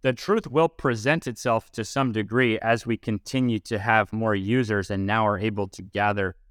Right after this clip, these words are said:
the feedback. Like, like, the data points will present more and more truth. Not, we're not even aiming for absolute truth, just really, like, stable, workable goals, stable, workable progressions.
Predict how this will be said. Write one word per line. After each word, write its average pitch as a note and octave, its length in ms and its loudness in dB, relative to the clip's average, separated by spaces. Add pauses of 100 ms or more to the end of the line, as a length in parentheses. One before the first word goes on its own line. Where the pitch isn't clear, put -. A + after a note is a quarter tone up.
the - 80 -4
feedback. G#2 560 -2
Like, G#2 160 -2 (340)
like, A2+ 140 -4
the A#2 80 0
data C3 440 2
points G#2 480 -6 (440)
will C3+ 400 2
present A2 680 -2 (540)
more A#2+ 360 2
and G#2 140 -2
more A2 420 0
truth. - 360 -4 (100)
Not, B2+ 300 2 (320)
we're B2 160 2
not C#3 180 4
even B2+ 180 0
aiming B2 340 0
for G#2+ 140 -4
absolute G#2+ 480 0
truth, - 360 -4
just - 240 -2
really, A#2+ 280 2
like, G#2 220 -2
stable, B2 760 -2 (360)
workable G#2+ 720 0 (400)
goals, G2+ 360 0
stable, A#2 480 0
workable G#2+ 420 0
progressions. G2 720 -2